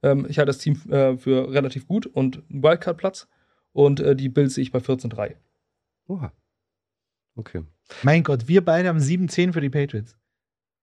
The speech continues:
Speaker 1: Ja, ich muss es. Ich darf,
Speaker 3: Die
Speaker 1: ich
Speaker 3: werden
Speaker 1: darf
Speaker 3: uns,
Speaker 1: ja gar nicht positiv.
Speaker 3: die werden uns fertig machen, die Leute, ich sag's dir.
Speaker 2: Also,
Speaker 1: Glaub ich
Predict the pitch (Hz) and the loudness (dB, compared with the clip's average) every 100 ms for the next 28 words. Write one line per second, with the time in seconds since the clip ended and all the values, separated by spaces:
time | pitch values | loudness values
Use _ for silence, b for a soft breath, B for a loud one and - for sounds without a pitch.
0 | _ _ _ _ - b b _ - 147 | _ _ _ _ -20 b b _ 0 2
1 | 202 156 208 147 127 123 180 151 170 190 | 6 8 8 6 0 2 4 6 6 6
2 | 185 170 147 131 127 - 120 143 170 180 | 6 6 4 4 0 -2 0 4 4 4
3 | 160 - 156 143 127 117 120 123 127 127 | 2 0 2 4 4 2 0 -4 -6 -4
4 | 135 139 - 123 113 - 139 131 127 117 | -4 -6 -6 -10 -10 0 4 6 4 0